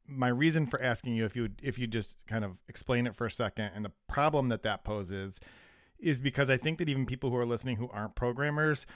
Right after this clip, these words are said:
can still relate to the idea that there are things that build up over time and either have to be cleared out or dealt with in some way. And so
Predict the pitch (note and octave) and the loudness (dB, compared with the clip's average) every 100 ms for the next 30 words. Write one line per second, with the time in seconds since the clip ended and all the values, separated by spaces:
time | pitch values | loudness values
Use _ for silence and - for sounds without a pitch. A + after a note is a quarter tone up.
0 | - - - C3 A#2 C#3 C#3 C3+ A#2 A#2+ | -20 -20 -6 -4 0 4 6 6 4 2
1 | A#2 B2 A2+ A2+ A#2 A#2 G#2+ F#2+ - A2+ | 2 2 2 2 0 0 -2 -4 -2 0
2 | G#2+ F#2+ G#2 G2+ G2 G#2 G2+ - A2 G2+ | 0 -2 -4 -2 -2 -2 -2 -2 -2 -2
3 | G2+ G2 F#2+ G2 E2+ F2+ A2+ G2+ F#2 F#2 | -2 -4 -4 -6 -10 -6 -2 0 2 0
4 | E2+ F2+ F2+ F#2 A2+ B2 C3 - C#3 C#3+ | -2 -6 -4 -2 -2 0 0 2 4 4
5 | D3 D#3+ D#3 C#3 A#2+ B2+ A#2 | 4 2 0 -2 2 4 2